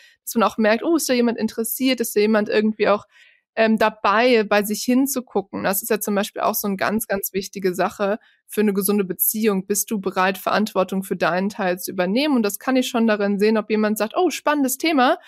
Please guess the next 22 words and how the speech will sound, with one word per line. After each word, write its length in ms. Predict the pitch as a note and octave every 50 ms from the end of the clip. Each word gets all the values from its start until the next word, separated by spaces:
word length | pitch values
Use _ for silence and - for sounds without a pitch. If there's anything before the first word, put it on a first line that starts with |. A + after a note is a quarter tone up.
| - - _ _ -
hab 100 | C4 C4+
ich 80 | C#4+ D4
noch 100 | C#4+ C4+
gar 100 | C#4 C#4
nicht 140 | D4 C#4+
drüber 100 | - C4
nachgedacht, 540 | C4 D4 G4+ - - A3+ A#3 C4 D#4 E4+ -
aber 180 | - B3 A#3+ -
ich 140 | A3+ - -
glaube, 520 | B3+ C4+ D#4 D#4+ C4 B3 C4 C#4+ F4 - - _ - _ _
ich 160 | - B3 -
bin 120 | - E4 D4+
eher 220 | - B3+ C4+ D4
so 100 | D4 D4+
der 180 | C4+ D4 C#4+ C#4+
Typ, 240 | - - C#4 C#4 -
der 140 | C4 C4+
sich 180 | A#3+ C4 C4 -
zurückzieht.“ 680 | - C4 - C#4 D#4 - - - - - G3+ G3 G3 -
Ja, 240 | B3+ C4+ E4 E4+ D#4+
doch, 280 | C#4 C4+ C#4 C#4 -
hm, 300 | - B3+ B3+ C#4 C#4+ C#4+